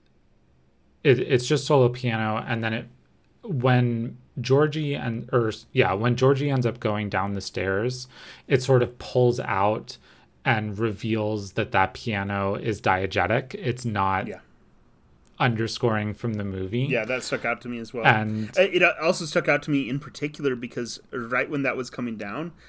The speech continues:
Speaker 2: my phone buzzed because I had on where it will let me know songs that are playing in the general vicinity. And so I was, my phone buzzed and I was like, "Oh, is somebody texting me?"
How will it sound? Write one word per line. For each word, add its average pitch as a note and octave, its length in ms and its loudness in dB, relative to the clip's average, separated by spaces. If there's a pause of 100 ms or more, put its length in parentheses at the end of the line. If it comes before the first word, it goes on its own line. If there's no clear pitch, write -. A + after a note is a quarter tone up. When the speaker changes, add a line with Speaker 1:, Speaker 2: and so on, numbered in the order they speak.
(140)
Speaker 2:
my A#2 200 -6
phone F3+ 400 -4
buzzed B2 420 -2
because B2+ 280 -8
I A#2 140 -2
had A#2 220 -4
on A2 440 -6 (440)
where B2+ 400 -2
it A#2 140 0
will G#2+ 540 -4
let E3 160 -4
me F3 80 -2
know C3+ 200 0
songs A#2+ 440 -6
that G#2+ 100 -12
are G#2 60 -10
playing A2+ 280 -10
in G#2 140 -8
the G#2 220 -8
general G#2+ 340 -8
vicinity. G#2 540 -10 (320)
And C3+ 100 -6
so C#3 200 2
I - 20 2
was, C3 320 -4
my A#2+ 240 -4
phone C3 200 -4
buzzed A#2+ 220 -4
and A#2+ 80 -6
I - 20 -6
was A#2 120 -10
like, B2 120 -10
"Oh, E3+ 100 -4
is C#3+ 100 -6
somebody A#2+ 240 -8
texting C#3+ 300 -10
me?" D#3 140 -8